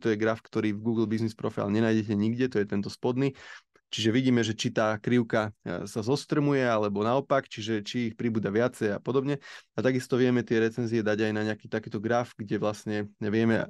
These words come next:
jednotlivé prevádzky firmy. Toto je konkrétne prípad Jim Beam, ktorý má ale iba tri prevádzky. Vieme vlastne pozerať, že ktorá prevádzka ich má najviac a najlepšie, ako v tomto prípade vidíme, že to Slovenska,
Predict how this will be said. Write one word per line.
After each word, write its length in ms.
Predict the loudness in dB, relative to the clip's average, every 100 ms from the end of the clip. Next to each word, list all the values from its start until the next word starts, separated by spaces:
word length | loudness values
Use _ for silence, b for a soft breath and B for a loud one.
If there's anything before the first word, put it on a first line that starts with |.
| -6
jednotlivé 640 | 0 2 2 0 0 0 0
prevádzky 640 | 0 2 2 -2 -10 -10 -12 B B
firmy. 320 | -4 -2 0 -2
Toto 240 | -4 -6 -10 _
je 160 | -6 -6
konkrétne 480 | -2 -2 -2 -2 0
prípad 320 | 0 0 0
Jim 240 | 2 4
Beam, 240 | 4 2 0
ktorý 240 | 0 0
má 240 | 0 -2 -4
ale 240 | -6 -4 -2
iba 160 | -2
tri 240 | -2 0 0
prevádzky. 560 | 2 2 2 -2 -8 -8 B B B -12
Vieme 320 | 0 2 4
vlastne 480 | 4 2 0 0 -2 -2 B B B -6
pozerať, 480 | -2 0 0 0 -2
že 20 |
ktorá 320 | -4 0 2 4
prevádzka 400 | 2 0 -2 -4
ich 80 | -2
má 140 | -2
najviac 420 | 0 0 0 0
a 100 | -2 -2
najlepšie, 580 | 2 2 0 -2 -8
ako 160 | -8 -10
v 60 | -8
tomto 200 | -8 -6
prípade 320 | -4 0 2
vidíme, 260 | 2 0 -2
že 80 | -4
to 160 | -8
Slovenska, 560 | -2 0 0 0 -2